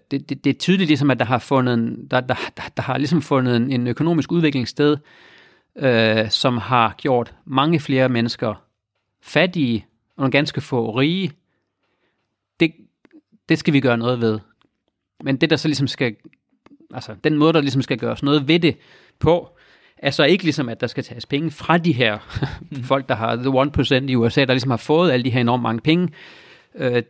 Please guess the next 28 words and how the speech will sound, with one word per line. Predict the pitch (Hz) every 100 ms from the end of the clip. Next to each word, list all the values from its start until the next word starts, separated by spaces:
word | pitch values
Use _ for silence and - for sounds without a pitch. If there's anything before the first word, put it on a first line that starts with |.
| -
det, | 156 -
det | 165
skal, | - 160 135 - _ _ _ _ _
det | 147
skal | - 156
ligesom | 147 160 131 127
snarere | - 143 143 156
ske | 147 - 147
ved | 131
så | -
ligesom | 131 131 147 127
at | 147 123 117 -
udstøde | 196 208 - 170 143 123 120
eller | 117 117 147
eksternalisere, | 151 - 135 120 113 - 180 147 117 - _ - - - _ _ _ -
øh, | 120 113 110 113 120
nogen, | 143 143 151 160 175
som | 160 156 127 - -
ikke | 180 160
er | 143 131
en | 113
del | 151 143 120 120
af | - 120 117 - _ _ _ -
et | 143 131 - -
forestillet | - - 123 135 - - 123 117 117
nationalt | 113 - 123 120 107
fællesskab. | - 123 110 - 123 - - _ _ _ _ _ _ _ _ _ _
Øhm, | - 117 107 110 113